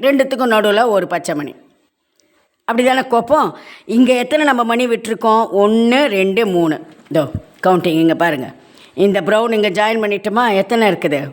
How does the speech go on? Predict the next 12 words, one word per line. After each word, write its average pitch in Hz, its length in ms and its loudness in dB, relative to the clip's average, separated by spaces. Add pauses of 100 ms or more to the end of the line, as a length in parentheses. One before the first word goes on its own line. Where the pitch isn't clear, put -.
(120)
ஒண்ணு, 190 580 2 (120)
ரெண்டு, 170 460 2
மூணு. 139 320 -4 (360)
அந்த 175 460 0
மூணு 185 400 2
வரைக்கும் 196 400 0
போடுங்க 165 360 -2
போதும். 127 360 -8 (360)
இங்கேக்கு 285 560 4
மட்டும். 247 400 0 (1200)
இங்கேயும் 240 520 0
போடணும், 233 420 2